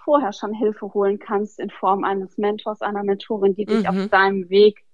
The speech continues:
Speaker 1: begleitet.
Speaker 2: Ja.
Speaker 1: Und das, ähm, ja, ist tatsächlich bei Fempower Mentoring auf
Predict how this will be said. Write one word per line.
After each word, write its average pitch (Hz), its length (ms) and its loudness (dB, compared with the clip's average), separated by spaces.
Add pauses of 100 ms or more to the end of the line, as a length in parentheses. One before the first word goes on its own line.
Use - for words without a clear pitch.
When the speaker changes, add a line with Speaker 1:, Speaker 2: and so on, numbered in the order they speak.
Speaker 1:
begleitet. 185 600 0 (140)
Speaker 2:
Ja. 208 280 -2 (200)
Speaker 1:
Und 208 180 -2
das, 214 180 -4 (140)
ähm, 202 360 0 (120)
ja, 175 160 0
ist - 160 -8
tatsächlich 220 340 -4
bei 196 160 2
Fempower 226 400 -2
Mentoring 214 500 0 (280)
auf 220 180 2